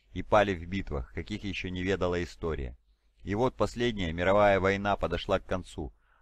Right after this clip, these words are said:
а над сонмом низвергнутых деспотов, этнархов и тиранов поднялся торжественный победитель и единственный владыка опалённого баталиями мира.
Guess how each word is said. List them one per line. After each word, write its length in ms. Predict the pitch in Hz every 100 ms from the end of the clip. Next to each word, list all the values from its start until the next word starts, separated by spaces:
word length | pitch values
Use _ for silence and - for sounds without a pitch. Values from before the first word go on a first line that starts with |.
| -
а 140 | 82
над 180 | 98 98
сонмом 500 | - 113 107 85 67 -
низвергнутых 840 | 95 92 98 110 95 95 95 80 85
деспотов, 540 | 104 101 - 80 71 -
этнархов 720 | 95 - 110 110 92 76 - -
и 100 | 92
тиранов 460 | 110 113 107 78 - - -
поднялся 480 | 87 113 110 107
торжественный 640 | 95 95 95 110 - 95 92
победитель 680 | 95 98 95 95 78 67
и 120 | 78 90
единственный 540 | 87 107 - 92 90
владыка 540 | 85 90 87 101 85
опалённого 640 | 71 87 92 95 90 82 80
баталиями 640 | 85 92 87 82 82 82
мира. 360 | 85 80 65